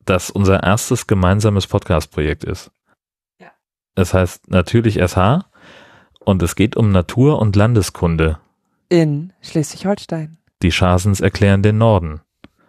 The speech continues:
Speaker 1: Ist der Untertitel des Ganzen. Ja, wir wollen, ähm, in diesem Podcast darüber sprechen, wie Schleswig-Holstein so geht. Und was da so geht. Wie funktioniert das eigentlich, einen Deich zu bauen? Oder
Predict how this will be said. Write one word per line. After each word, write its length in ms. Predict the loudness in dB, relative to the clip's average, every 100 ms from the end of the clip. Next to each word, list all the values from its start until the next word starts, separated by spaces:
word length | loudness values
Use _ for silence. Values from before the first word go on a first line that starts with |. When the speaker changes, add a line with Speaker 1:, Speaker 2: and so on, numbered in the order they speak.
| _ _ _ _ _ _ _ _ _ _ _
Speaker 1:
Ist 280 | -6 -6 -2
der 100 | 0
Untertitel 500 | 2 0 -2 -6 -6
des 200 | -6 -8
Ganzen. 460 | -8 -6 -4 -6 -6 _ _ _ _ _ _
Ja, 200 | 0 0
wir 140 | 0 0
wollen, 400 | 2 2 0 0
ähm, 320 | 2 4 2
in 500 | 2 2 2 0 -4 -20 -8 0
diesem 260 | 2 2
Podcast 500 | 0 0 2 0 2
darüber 280 | 2 2 2
sprechen, 520 | 0 -2 0 0 0
wie 200 | 0 0
Schleswig-Holstein 800 | 0 0 0 2 2 2 0 0
so 100 | -2
geht. 380 | -2 -2 -2 -6 _ _ -20 -20 _ _ _ _ -8
Und 140 | -4
was 200 | -4 -2
da 160 | -2 0
so 120 | -2
geht. 420 | 0 0 -2 -10 -12 _ -6
Wie 260 | 0 2 0
funktioniert 580 | -2 -4 0 0 2
das 120 | 0 0
eigentlich, 320 | 0 -2 -2
einen 120 | -2
Deich 280 | 0 0 -2
zu 200 | -4 -2
bauen? 460 | 0 0 -2 -4
Oder 460 | -2 0 0 0